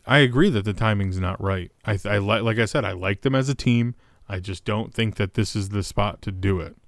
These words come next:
Like, if you're gonna have the Riot Squad win, you do it in the summertime or in the fall. But w-, what I think from a storyline perspective you need to do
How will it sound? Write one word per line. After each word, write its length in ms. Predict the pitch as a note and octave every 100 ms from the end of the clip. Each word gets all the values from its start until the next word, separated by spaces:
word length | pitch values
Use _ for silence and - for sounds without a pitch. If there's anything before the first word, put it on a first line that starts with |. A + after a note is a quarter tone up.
| _ _ _ _ _
Like, 360 | - F#2 E2+ - _ _ _
if 160 | - G2
you're 140 | G#2
gonna 220 | G#2 A#2 G2+
have 300 | A2 A2 G2
the 80 | G2
Riot 320 | G#2 A2+ G#2+
Squad 360 | - A2+ A2 G2+
win, 400 | A#2 A#2+ A2+ A2 - - _ _ _ _ _ -
you 140 | G2+
do 240 | F#2+ G2+ G2+
it 160 | G#2 _ -
in 180 | A2+ F#2+
the 60 |
summertime 720 | F#2 - A2+ A2 - A2 A2
or 120 | G#2 G2
in 80 |
the 80 | F#2
fall. 460 | - G#2 F#2 F2+ A2 - - - - - _ _ _ _ _ -
But 260 | G#2+ G2+ - -
w-, 260 | A#2+ A2 A2+
what 340 | A#2 A2+ A#2
I 220 | - A#2+ A#2+
think 520 | - B2 A2 - - _ _ _ _
from 220 | - A#2+
a 40 | G#2
storyline 600 | - D3+ E3 A#2+ A2+ G#2+
perspective 560 | G#2+ - A2+ G2+ G#2
you 100 | G2+
need 180 | G#2 G2+
to 80 | -
do 320 | G#2 G2+ G2